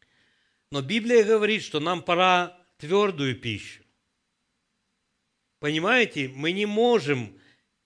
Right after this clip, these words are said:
пить вот это словесное молочко, будучи уже зрелыми христианами. Так не бывает. Так не бывает.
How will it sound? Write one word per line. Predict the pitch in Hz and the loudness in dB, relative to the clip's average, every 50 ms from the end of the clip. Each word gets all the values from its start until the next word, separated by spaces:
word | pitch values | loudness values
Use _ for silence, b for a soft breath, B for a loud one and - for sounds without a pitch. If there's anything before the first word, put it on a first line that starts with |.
| _ _ _ _ _ _ _ _ _ _ | _ _ _ _ _ _ _ _ _ _
пить | - 214 233 202 143 | 0 0 0 0 0
вот | 165 175 170 | -2 -2 -2
это | 180 170 170 156 | -2 -4 -4 -4
словесное | - - 170 165 170 - 165 165 - 180 170 | -2 0 0 2 2 2 2 2 0 -2 -4
молочко, | 165 160 156 156 151 139 - - - - 202 196 180 160 | -2 -2 -2 -2 -2 -2 -4 -8 -4 0 0 2 2 2
будучи | 131 123 147 185 185 160 165 - - 170 | 0 -2 -4 -4 -4 -4 -6 -6 -6 -6
уже | 156 151 147 151 | -4 -4 -4 -4
зрелыми | 131 123 143 151 170 170 165 165 160 156 | -4 -4 -4 -4 -4 -4 -4 -4 -6 -8
христианами. | 127 - 156 143 - - 165 139 120 | -10 -10 -12 -12 -10 -8 -8 -8 -6
Так | - 143 131 - | -8 -8 -8 -8
не | 156 156 | -10 -10
бывает. | 147 160 160 165 175 - 135 117 95 - _ _ _ _ _ _ _ _ _ _ _ _ _ _ _ _ _ _ _ _ _ _ _ _ _ _ _ _ _ _ _ _ _ _ | -8 -8 -8 -8 -10 -10 -12 -12 -12 -14 _ _ _ _ _ _ _ _ _ _ _ _ _ _ _ _ _ _ _ _ _ _ _ _ _ _ _ _ _ _ _ _ _ _
Так | - 175 196 190 | -2 -2 -2 0
не | 208 202 202 | -2 -2 0
бывает. | 180 196 190 190 208 202 196 175 131 107 98 | 2 2 2 2 0 -2 -2 -4 -4 -6 -8